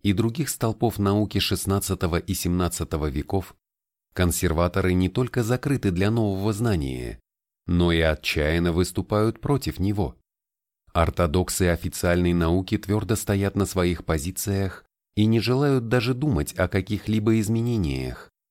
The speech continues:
В наши дни на смену церковной власти пришла власть университетов и правительственных организаций. Ученым-еретикам угрожают увольнениями,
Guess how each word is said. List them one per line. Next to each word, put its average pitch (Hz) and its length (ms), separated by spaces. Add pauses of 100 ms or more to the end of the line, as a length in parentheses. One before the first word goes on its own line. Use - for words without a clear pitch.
(520)
В 85 180
наши 80 340
дни 82 220
на 87 140
смену 92 360
церковной 87 580
власти 87 400
пришла 90 420
власть 87 400
университетов 82 920
и 101 100
правительственных 85 840
организаций. 98 920 (920)
Ученым-еретикам 85 1300
угрожают 107 680
увольнениями, 92 1080